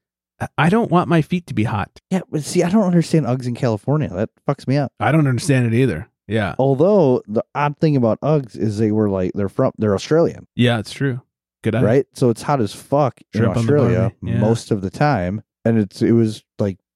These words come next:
Speaker 2: they're designed to, like, walk across, like, the outback, they say, or some shit like that.
Speaker 1: Mm, maybe, like, it's not really from Australia. Maybe it's fake.
Speaker 2: I don't know, but that's what
Speaker 1: I
Speaker 2: it
Speaker 1: don't
Speaker 2: says.
Speaker 1: Yeah.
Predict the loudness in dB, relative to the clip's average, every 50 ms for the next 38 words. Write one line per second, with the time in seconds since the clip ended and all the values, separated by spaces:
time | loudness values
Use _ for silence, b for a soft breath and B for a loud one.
0 | _ 0 0 0 0 0 -2 -2 -2 0 0 0 2 2 2 2 0 0 0 0
1 | 0 0 0 0 -4 -8 -8 -4 -2 0 0 0 -2 -2 -2 -4 -4 -2 -2 -2
2 | -2 0 -2 -2 -2 -2 -4 -4 -4 -6 -8 -8 -6 -6 -4 -2 -4 -4 -4 -4
3 | -6 -6 -6 -8 -6 -6 -6 -4 -4 -4 -6 -6 -8 -10 -12 -12 _ -4 -2 -2
4 | -2 -2 -4 -6 -8 -4 0 2 2 4 4 4 2 2 2 0 -2 -6 -10 -20
5 | _ _ _ _ _ _ _ _ _ _ _ -8 -8 -4 -2 0 0 0 0 0
6 | 0 0 -2 -2 -4 -6 -6 -6 -6 -6 -8 -8 -6 -4 -4 -2 0 2 2 2
7 | 2 2 0 -4 -2 -2 0 0 0 -2 -6 -10 _ _ _ _ -8 -6 -2 0
8 | 2 2 2 0 -4 -4 -4 -4 -2 -2 -2 -2 0 0 0 0 -2 -4 -4 -2
9 | -2 -2 -2 -4 _ _ -8 -6 -4 -4 -4 -4 -6 -10